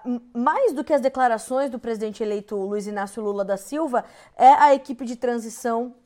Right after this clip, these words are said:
ou a equipe econômica que está fazendo o governo de transição em Brasília,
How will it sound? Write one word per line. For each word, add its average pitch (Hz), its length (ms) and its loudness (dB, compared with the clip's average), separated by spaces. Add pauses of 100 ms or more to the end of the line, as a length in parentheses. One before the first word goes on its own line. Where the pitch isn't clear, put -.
ou 208 220 4
a 208 120 6
equipe 240 240 -8
econômica 247 420 -4
que 240 80 -14
está 269 220 0
fazendo 247 320 -6
o 226 40 -6
governo 214 360 -6
de 202 120 -18
transição 214 600 -8 (280)
em 220 80 -4
Brasília, 226 560 0